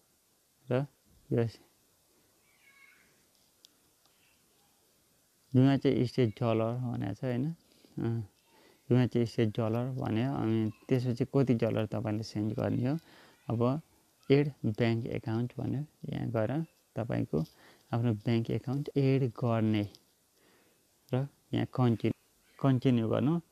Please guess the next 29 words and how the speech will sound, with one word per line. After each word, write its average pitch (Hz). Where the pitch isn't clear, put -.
अब 131
तपाईँको 147
कुन 160
ब्याङ्कमा 120
छ, 104
कुन 147
ब्याङ्कमा 123
transfer 117
गर्ने, 123
चेन्जमा 123
छ 113
भने 117
चेन्जमा 120
गएर 113
click 110
गर्नु 117
र 139
आफ्नो 117
आइडी 113
password 107
हान्नु, 107
अनि 117
त्यसपछि 117
transfer 113
गर्ने 110
होइन, 135
अनि 120
submit 110
गर्ने, 117